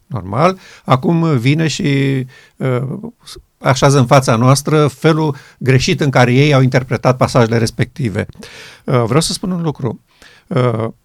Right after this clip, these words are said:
persoana respectivă care a scris acest material, din păcate n-a vrut să se semneze pe el, dar știm cine l-a publicat.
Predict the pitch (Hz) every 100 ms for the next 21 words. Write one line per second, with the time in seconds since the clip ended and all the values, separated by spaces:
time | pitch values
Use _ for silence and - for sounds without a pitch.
0 | - 131 - 147 180 175 147 139 127 143
1 | 135 135 127 113 110 - 143 151 - 131
2 | 143 170 107 104 113 208 139 135 156 160
3 | 160 160 143 131 113 120 120 117 107 117
4 | 113 - 120 104 - - - 123 135 139
5 | _ _ _ _ _ - 143 131 123 110
6 | 104 104 107 - _ - 107 107 - 156